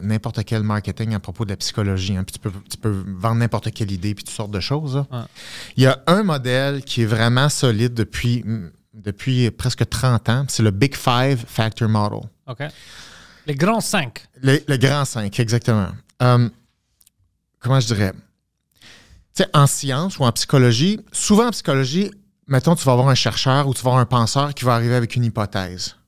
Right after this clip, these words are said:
Speaker 1: Ou, ou, euh, ou, euh, mettons, une vision des choses. Puis là, ce, ce, ce re-, ce chercheur-là va dire, « Hmm, j'ai le sentiment que telle chose se passe. » OK, let's
Speaker 2: Ok.
Speaker 1: find out. Puis là, faut que tu l'expérimentes.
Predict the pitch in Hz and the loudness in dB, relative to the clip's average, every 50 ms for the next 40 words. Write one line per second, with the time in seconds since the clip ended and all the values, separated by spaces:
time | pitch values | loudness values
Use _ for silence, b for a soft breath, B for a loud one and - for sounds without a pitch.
0 | _ - 131 127 143 175 - 165 156 160 160 151 151 147 143 139 139 - 147 151 | _ -2 2 2 2 4 4 4 4 6 6 4 2 2 0 -2 -4 -4 -4 -4
1 | 160 - _ _ _ _ 147 135 139 135 127 131 131 - 160 - - 139 135 127 | -4 -6 _ _ _ _ 0 2 4 4 4 4 2 2 0 2 4 4 6 6
2 | 143 139 123 151 147 135 135 117 - - 127 107 104 101 101 113 - - _ _ | 4 4 4 4 4 4 4 2 2 2 0 0 -2 -4 -8 -12 -16 -20 _ _
3 | - 135 143 147 156 151 B B B B B B B - - - 139 107 98 - | 0 2 2 2 2 -2 B B B B B B B -6 -2 0 0 0 0 -2
4 | - 123 - - - 120 107 95 104 123 - - - - 110 104 107 107 - 139 | -4 -4 -2 0 2 2 2 2 0 -2 -2 -4 -4 -2 -2 -2 -2 -2 -2 -2
5 | 120 - - 117 110 120 131 120 120 110 113 - - 180 208 220 214 214 202 185 | 0 0 0 0 2 2 4 4 2 2 0 -4 -6 -4 -2 0 2 2 2 0
6 | B B B B B B B B B 120 113 113 139 175 220 220 214 190 - - | B B B B B B B B B 0 2 4 4 4 4 2 0 -2 -4 -2
7 | - 196 202 196 - - - 170 160 160 156 160 170 170 170 165 165 - - - | 0 0 0 0 0 0 2 2 4 4 4 4 4 4 2 0 -2 -6 -2 2
8 | 170 156 151 147 147 147 147 147 147 151 147 - - _ _ 165 156 147 - - | 4 4 6 6 6 6 6 4 2 0 -2 -8 -16 _ _ 0 0 0 2 2
9 | 165 151 139 - - 117 - 117 101 82 - - - - - _ _ _ _ _ | 2 2 2 0 -2 -2 0 -2 -4 -4 -6 -10 -12 -12 -12 _ _ _ _ _
10 | _ _ _ - - 131 95 120 156 156 151 - _ 135 120 143 160 127 135 - | _ _ _ -8 -6 -4 -4 -4 -6 -10 -12 -14 _ -16 -14 -12 -12 -12 -10 -8
11 | 160 165 165 165 160 127 95 - - - - 127 139 - - 131 - - 120 113 | -8 -6 -4 -4 -4 -6 -8 -12 -12 -2 0 0 2 2 0 -2 0 0 0 0
12 | - - - 139 117 127 123 113 107 98 87 - - - - | 0 0 -2 0 2 2 2 0 0 -2 -6 -10 -18 -20 -20